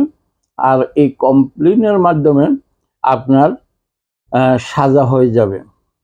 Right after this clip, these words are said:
বন্ধুগণ, সতর্ক থাকুন। আর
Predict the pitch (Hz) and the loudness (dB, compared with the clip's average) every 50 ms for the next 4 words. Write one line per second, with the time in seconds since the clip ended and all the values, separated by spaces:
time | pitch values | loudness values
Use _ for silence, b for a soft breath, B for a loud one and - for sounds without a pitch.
0 | _ _ _ _ _ _ _ _ _ _ _ _ _ _ _ _ _ _ _ _ | _ _ _ _ _ _ _ _ _ _ _ _ _ _ _ _ _ _ _ _
1 | _ _ _ _ _ _ _ _ _ _ 117 123 135 147 156 165 170 196 208 233 | _ _ _ _ _ _ _ _ _ _ 0 2 2 4 4 4 2 2 0 0
2 | 269 269 - _ _ _ _ _ _ - - 151 135 - 170 147 131 156 143 135 | -2 -6 -8 _ _ _ _ _ _ -8 -6 -6 -4 -2 -2 -2 0 -2 -2 -2
3 | 151 143 143 190 202 233 262 269 - _ _ _ _ _ _ _ _ _ _ _ | -2 -2 0 -2 0 0 -2 -4 -6 _ _ _ _ _ _ _ _ _ _ _
4 | _ _ _ _ _ _ _ _ _ _ _ _ - - 135 143 139 139 | _ _ _ _ _ _ _ _ _ _ _ _ -6 -2 0 2 2 2